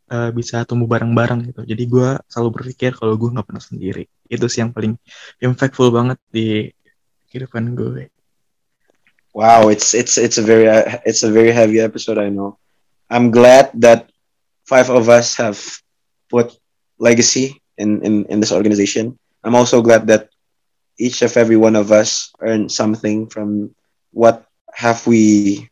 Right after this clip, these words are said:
Speaker 2: been through in the past one and a half years. Um, tiga puluh dua episodes created. Kita juga menang award di yearly meeting kita yang terakhir. So, oh my God, I'm so proud of it.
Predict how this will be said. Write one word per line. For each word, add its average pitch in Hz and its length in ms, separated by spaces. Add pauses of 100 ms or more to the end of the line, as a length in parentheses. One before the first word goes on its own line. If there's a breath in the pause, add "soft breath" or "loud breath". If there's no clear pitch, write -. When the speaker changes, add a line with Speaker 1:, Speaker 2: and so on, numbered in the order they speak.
Speaker 2:
been 113 220
through 117 220
in 110 100
the 107 80
past 110 240
one 110 140
and 107 120
a 107 60
half 107 300
years. 110 500 (720)
Um, 104 800 (340)
tiga 107 220
puluh 113 240
dua 113 160
episodes 113 680
created. 120 760 (480)
Kita 117 160
juga 117 260
menang 120 640 (540)
award 120 560
di 107 880 (340)
yearly 117 320
meeting 113 380
kita 113 240
yang 113 100
terakhir. 117 480 (240 soft breath)
So, 107 580 (460)
oh 117 80
my 113 100
God, 107 160
I'm 107 140
so 117 180
proud 104 320
of 104 140
it. 117 240